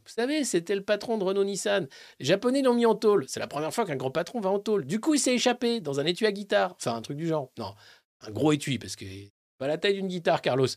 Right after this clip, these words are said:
Et du coup, Léa Salamé a fait une petite interview en disant, « Alors, comment vous vous êtes échappé du Japon ? Parce que c'est un fugitif. » Et alors,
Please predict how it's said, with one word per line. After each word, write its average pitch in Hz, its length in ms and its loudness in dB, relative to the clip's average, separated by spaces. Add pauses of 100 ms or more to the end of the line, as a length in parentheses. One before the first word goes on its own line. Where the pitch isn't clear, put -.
(400)
Et 139 200 0
du 143 140 -2
coup, 294 140 4
Léa 233 160 8
Salamé 180 400 4
a 262 80 6
fait 262 180 0
une 240 120 2
petite 277 420 0
interview 247 420 6
en 254 40 4
disant, « 208 220 6 (280)
Alors, 139 320 -6 (680)
comment 226 220 4
vous 226 100 0
vous 170 160 -2
êtes 175 140 -6
échappé 160 360 0
du 190 120 -6
Japon ? 180 420 -2 (280)
Parce 185 140 0
que 277 80 0
c'est 285 200 0
un 269 80 0
fugitif. » 220 580 -4
Et - 40 4
alors, 226 240 4